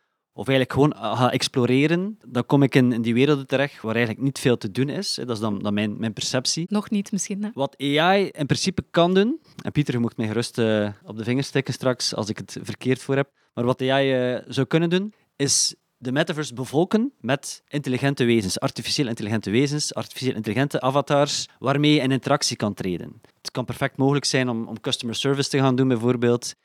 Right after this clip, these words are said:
Speaker 1: in de metaverse, waarbij je niet in de rij moet wachten als experience, maar waarbij je altijd een gepersonaliseerde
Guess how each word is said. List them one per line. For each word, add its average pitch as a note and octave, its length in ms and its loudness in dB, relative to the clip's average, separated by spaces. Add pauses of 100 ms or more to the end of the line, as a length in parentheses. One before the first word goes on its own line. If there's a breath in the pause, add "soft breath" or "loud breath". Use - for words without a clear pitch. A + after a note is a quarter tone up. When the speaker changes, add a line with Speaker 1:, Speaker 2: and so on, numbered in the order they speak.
(100)
Speaker 1:
in A#2+ 120 -4
de A2 80 0
metaverse, C#3 600 2 (100)
waarbij A#2+ 340 2
je A#2 80 2
niet D#3 460 0 (420 soft breath)
in C#3+ 140 0
de B2 80 0
rij C3+ 220 2
moet D3+ 180 0
wachten D3 600 0
als A2 180 0
experience, C#3 680 2
maar A2+ 160 0
waarbij A2+ 300 2
je G#2+ 100 2
altijd B2+ 400 0
een A#2+ 60 -2
gepersonaliseerde A#2 1080 -2